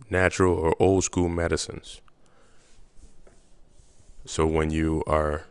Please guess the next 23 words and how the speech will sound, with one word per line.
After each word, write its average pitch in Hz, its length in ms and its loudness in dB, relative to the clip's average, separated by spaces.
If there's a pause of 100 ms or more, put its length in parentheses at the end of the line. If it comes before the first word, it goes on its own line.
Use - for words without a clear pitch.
(280)
taking 101 420 0
herbs, 76 320 -2
it's 76 120 -6
like 80 200 -4
you're 76 60 -6
taking 78 340 -8
medicine. 82 460 -4
So - 120 -6
you 76 140 -8
can't - 480 -6
just 85 340 0
overdose 85 720 2
on 80 220 -8
things 78 320 -8
or 78 60 -8
take 80 280 -2
'em 80 140 -8
like 76 240 -10
you're 76 80 -10
taking 76 340 -8
vitamins 76 400 -8
and 76 120 -10
minerals, 78 440 -8